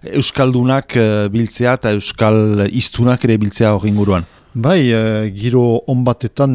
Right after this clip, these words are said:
Speaker 2: jendea biltzea, eta euskal giro batetan, eh, posible ba-, bada, hobe. Gure zera da, eh, kirola eta kultura,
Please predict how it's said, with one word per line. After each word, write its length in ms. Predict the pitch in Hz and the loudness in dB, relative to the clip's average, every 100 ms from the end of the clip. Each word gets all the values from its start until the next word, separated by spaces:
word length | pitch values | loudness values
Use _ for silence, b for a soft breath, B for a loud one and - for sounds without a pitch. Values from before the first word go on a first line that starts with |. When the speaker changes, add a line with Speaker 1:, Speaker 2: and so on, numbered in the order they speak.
| 113 | 2
Speaker 2:
jendea 320 | 117 113 117 | 2 4 4
biltzea, 640 | 107 107 - 143 160 185 131 | 2 0 0 2 2 2 2
eta 380 | 104 - 113 | 0 0 2
euskal 340 | 110 95 135 113 | 2 0 0 0
giro 220 | 104 113 | 0 0
batetan, 540 | 110 107 110 127 120 107 | 0 -2 -4 0 2 2
eh, 640 | 104 101 98 98 95 95 | 2 0 0 -2 -4 -4
posible 460 | - 110 110 104 98 | -4 -2 2 2 2
ba-, 300 | 95 92 92 | 0 -2 -4
bada, 360 | 98 104 135 120 | -2 0 2 0
hobe. 440 | 95 123 120 92 - B B B B B | 0 0 2 0 -6 B B B B B
Gure 920 | 123 117 123 120 117 113 110 110 110 104 | -4 0 0 0 0 0 -2 -4 -4 -4
zera 440 | 127 123 117 110 - | -2 0 0 -2 -10
da, 220 | 110 120 135 127 120 110 | -6 -2 0 0 -2 -4
eh, 40 | 107 | -6
kirola 380 | 131 135 151 156 | -4 0 2 0
eta 640 | - 123 117 113 110 104 B B B B - | -2 -2 -2 -2 -4 -8 B B B B -6
kultura, 920 | 143 - 143 139 120 110 104 95 92 | -6 -2 0 2 2 -2 -6 -10 -16